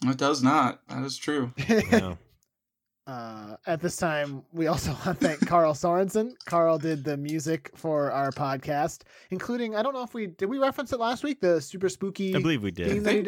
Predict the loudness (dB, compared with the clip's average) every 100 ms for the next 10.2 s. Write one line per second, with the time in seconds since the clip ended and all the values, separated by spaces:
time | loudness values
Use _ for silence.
0 | 2 0 -16 -20 -10 -6 -4 -4 -2 0
1 | 2 2 2 2 4 2 0 0 -2 2
2 | 4 6 4 4 4 2 2 0 0 -4
3 | -6 0 4 4 4 -2 -6 -6 0 2
4 | 2 0 -4 -6 -6 -8 -12 _ -10 -8
5 | -4 -6 -6 -8 -2 -2 -2 -14 _ -8
6 | -6 -6 -8 -10 -10 -10 -4 -4 -4 -10
7 | -10 -10 -12 -12 -4 0 2 0 0 2
8 | 2 4 2 2 2 2 -2 0 2 2
9 | 0 -4 0 2 2 2 -4 -6 -6 -6
10 | -8